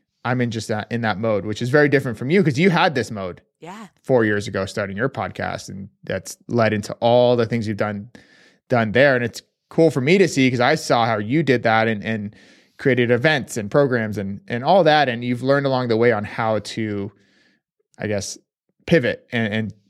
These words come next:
Speaker 1: and do what you love, which is, I'm so envious of because, and that was a major reason for me leaving dentistry was I saw how much you loved what you did. So luckily I got to see that, but that's a very different season than you're in, because if you try to manufacture that right now, it's like, you're not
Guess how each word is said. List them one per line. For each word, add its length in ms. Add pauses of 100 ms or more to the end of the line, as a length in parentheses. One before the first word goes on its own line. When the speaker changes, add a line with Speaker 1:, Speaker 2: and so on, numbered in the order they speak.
(140)
Speaker 1:
and 240
do 140
what 120
you 120
love, 360
which 160
is, 120
I'm 160
so 600
envious 400
of 200
because, 400
and 120
that 60
was 100
a 40
major 280
reason 240
for 120
me 100
leaving 340
dentistry 440
was 360
I 40
saw 260
how 100
much 200
you 60
loved 260
what 100
you 80
did. 340 (440)
So 600 (680)
luckily 300
I 60
got 160
to 80
see 160
that, 420 (180)
but 140
that's 160
a 60
very 360
different 260
season 320
than 160
you're 200
in, 200
because 320
if 80
you 80
try 240
to 80
manufacture 640
that 140
right 180
now, 240
it's 160
like, 160
you're 80
not 160